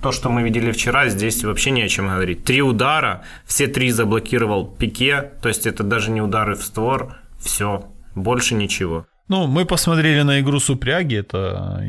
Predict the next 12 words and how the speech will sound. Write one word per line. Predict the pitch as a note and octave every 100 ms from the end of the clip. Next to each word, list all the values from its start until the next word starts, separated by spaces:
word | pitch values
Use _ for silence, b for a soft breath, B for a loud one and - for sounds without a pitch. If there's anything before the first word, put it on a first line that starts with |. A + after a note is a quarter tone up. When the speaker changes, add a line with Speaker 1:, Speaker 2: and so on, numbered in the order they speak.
| G2
Speaker 2:
было | G2 A2 G#2+
интересно. | G#2 G#2+ A#2+ A2 D3+ - A#2 G#2
Конечно, | A#2 C3 C3+
Пике | B2+ C3 - B2+
его | A#2+
съедал | A#2 B2 A2 D3 F3+ C#3
максимально, | A2+ A#2 - B2+ A2+ G2 F#2 F#2 F2+ -
ну, | C3 G#2+ F2 G2+ _ _
просто | B2+ B2 A2+
максимально, | G#2 G#2 - G2+ F2 E2
перекусывая | E2+ G2+ G2+ - D3+ - G#2+ G2
попытки | A2+ A2 B2 G#2+ - F#2+